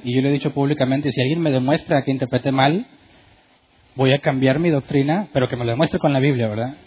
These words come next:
Cambio mi doctrina y le voy a estar agradecido porque me libró del error. El problema no es que hayas llegado a una conclusión equivocada, el problema es que te aferres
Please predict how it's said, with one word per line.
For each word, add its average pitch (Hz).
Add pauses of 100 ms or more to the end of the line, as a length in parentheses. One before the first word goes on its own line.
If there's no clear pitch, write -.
(220)
Cambio 139
mi 165
doctrina 147
y 143
le 131
voy 123
a -
estar 139
agradecido 139
porque 131
me 123
libró 117
del 117
error. 110 (960)
El 147
problema 151
no 170
es 160
que 170
hayas 160
llegado 147
a -
una 160
conclusión 131
equivocada, 135
el 120
problema 123
es -
que 127
te 127
aferres 147